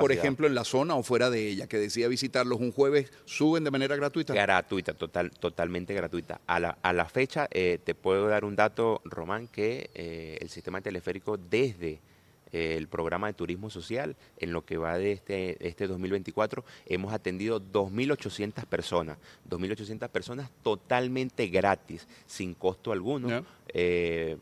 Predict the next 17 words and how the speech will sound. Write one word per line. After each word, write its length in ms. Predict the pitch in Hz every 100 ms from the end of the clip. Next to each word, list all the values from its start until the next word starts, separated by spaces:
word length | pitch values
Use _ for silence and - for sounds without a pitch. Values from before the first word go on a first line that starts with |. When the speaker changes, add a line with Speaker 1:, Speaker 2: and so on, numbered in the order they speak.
| _
Speaker 1:
como 260 | - 82 82
parte, 380 | - 127 139 90
pues, 200 | 101 104
de 80 | 87
nuestro 260 | 82 -
compromiso 520 | - 82 80 85 110 110
y 20 |
nuestra 240 | 87 80
responsabilidad 800 | 85 80 82 - 82 82 82 85
social, 480 | - 92 120 123 135 - - -
eh, 320 | 87 85 85 -
entendiéndose 800 | 87 87 85 87 90 98 113
de 160 | 107 113
que, 260 | - 110 -
eh, 360 | 87 85 85 -
el 180 | 87 85
turismo, 640 | - 85 127 139 104 123